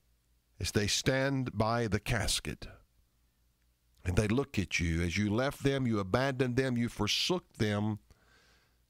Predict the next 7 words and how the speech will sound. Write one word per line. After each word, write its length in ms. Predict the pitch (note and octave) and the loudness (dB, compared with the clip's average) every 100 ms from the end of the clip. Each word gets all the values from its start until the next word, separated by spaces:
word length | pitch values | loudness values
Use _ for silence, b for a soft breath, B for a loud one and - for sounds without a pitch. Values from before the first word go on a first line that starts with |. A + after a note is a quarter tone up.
| _ | _
because 420 | F#2 - A#2 G2+ | -2 2 0 2
of 160 | A2 G2 | 0 2
your 160 | G#2+ | 0
selfish, 840 | - - D3+ D#3 - D3 C3+ - - | 0 0 0 0 -2 -2 0 -2 0
self-serving, 800 | - C3+ - - B2 A#2+ A#2+ A2+ | 0 0 0 0 2 2 0 0
self-centered 840 | - A#2 A2+ - - G#2+ G#2 G2 b b b b - | 0 0 0 -2 0 2 2 -2 b b b b -2
ideology?" 880 | G2+ G2 F#2 F#2 D#2+ D#2 - C#2 C2+ | 0 2 2 2 0 -2 -4 -6 -6